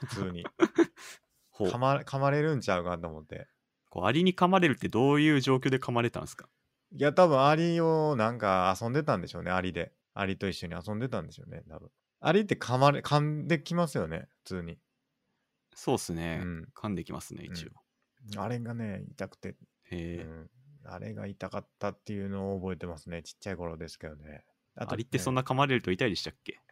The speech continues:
Speaker 1: うん、痛かったですよ、当時。
Speaker 2: 当時は。
Speaker 1: 覚えてないけど。それ以来は噛まれてないから、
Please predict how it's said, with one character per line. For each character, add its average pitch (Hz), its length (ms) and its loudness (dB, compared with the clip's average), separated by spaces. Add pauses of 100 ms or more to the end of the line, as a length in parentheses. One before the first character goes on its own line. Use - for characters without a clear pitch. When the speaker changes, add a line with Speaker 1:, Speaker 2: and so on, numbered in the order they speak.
(320)
Speaker 1:
う 101 260 -10
ん、 101 60 -10
痛 139 220 2
か 135 100 4
っ 104 100 -2
た 113 140 0
で 98 80 -2
す - 120 -8
よ、 87 80 -6
当 92 220 0
時。 80 220 -12 (920)
Speaker 2:
当 98 180 -4
時 110 140 -8
は。 101 60 -4
Speaker 1:
覚 113 140 2
え 98 40 -2
て 110 120 -2
な 78 60 -4 (280)
い 95 80 -14
け - 140 -4
ど。 87 220 -10 (380)
そ 147 160 2
れ 151 160 2
以 151 60 4
来 113 160 6
は 90 100 6
噛 90 140 -8
ま 98 140 2
れ 98 60 -2
て 107 120 -2
な 90 80 0
い 82 60 -8
か 82 100 -6
ら、 82 180 -10